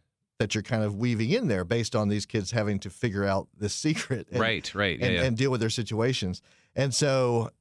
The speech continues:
Speaker 1: yes, I, I will do kind of a broader, you know, outline of what's gonna happen. So,
Speaker 2: Yeah.
Speaker 1: and then I'll break it down to this chapter, you know, this is what happens in each chapter.
Speaker 2: Yeah.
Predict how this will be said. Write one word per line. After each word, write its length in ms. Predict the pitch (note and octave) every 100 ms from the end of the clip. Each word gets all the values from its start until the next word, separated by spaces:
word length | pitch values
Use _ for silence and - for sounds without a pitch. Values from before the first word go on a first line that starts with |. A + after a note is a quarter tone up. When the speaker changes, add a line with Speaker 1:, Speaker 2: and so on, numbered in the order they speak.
| -
Speaker 1:
yes, 240 | C#3+ B2+
I, 100 | C3 A#2+
I 100 | B2+
will 160 | B2+ B2+
do 440 | A2 C#3 C#3 C3+
kind 140 | A#2+ B2+
of 80 |
a 40 | G#2+
broader, 720 | F#2 A2 A#2 A2 A2 G#2+ F#2+ - _ _ _ _ _ _ _ _ _ _ _ _ -
you 100 | B2+
know, 60 | -
outline 400 | B2 - A2+ A2
of 120 | F#2+
what's 180 | A2 -
gonna 120 | G#2
happen. 420 | F#2+ F2 - - -
So, 180 | - B2+
Speaker 2:
Yeah. 80 | G#2+
Speaker 1:
and 120 | A#2
then 100 | A#2
I'll 100 | A#2
break 220 | G2 A2+
it 100 | G#2
down 320 | F2+ G#2+ A2 G2+
to 120 | G#2
this 220 | F#2+ G#2+
chapter, 720 | - G#2 G#2 G#2 G#2 G2+ G2 -
you 120 | G2+
know, 60 | G2
this 240 | F#2 A2
is 80 | G#2+
what 120 | G#2
happens 400 | G#2 G#2 G#2 G2
in 100 | F#2+
each 240 | F#2+ G2+ -
chapter. 500 | G#2+ F2 - E2 D#2+ -
Speaker 2:
Yeah. 240 | F#2 E2